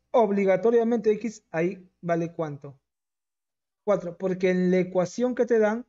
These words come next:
solo hay una letra. Entonces nosotros tenemos que hacer, cuando tenemos dos letras, intentar eliminar una de esas letras. ¿Cómo lo hacemos? Yo observo lo siguiente. Hay dos letras, dos letras. ¿Qué hago para que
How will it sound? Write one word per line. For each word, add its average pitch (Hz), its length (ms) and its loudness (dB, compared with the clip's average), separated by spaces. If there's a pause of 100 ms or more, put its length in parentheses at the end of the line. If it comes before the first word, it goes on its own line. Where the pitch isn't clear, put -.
solo 214 440 0
hay 208 240 -2
una 220 320 0
letra. 160 460 -2 (1120)
Entonces 185 320 -2
nosotros 247 500 -2
tenemos 233 340 0
que 208 80 0
hacer, 185 300 -2
cuando 165 260 -4
tenemos 196 340 -4
dos 202 160 -2
letras, 214 360 -2
intentar 190 440 -2
eliminar 208 640 2
una 240 340 2
de 190 80 2
esas 180 220 -4
letras. 147 500 -8 (100)
¿Cómo 233 240 0
lo 214 120 0
hacemos? 185 600 -4 (800)
Yo 233 120 2
observo 202 380 -2
lo 190 140 -2
siguiente. 175 580 -8 (300)
Hay 165 160 -2
dos 175 160 -4
letras, 208 440 -4
dos 165 140 -8
letras. 151 380 -10 (100)
¿Qué 240 160 0
hago 269 320 2
para 208 280 0
que 190 240 -2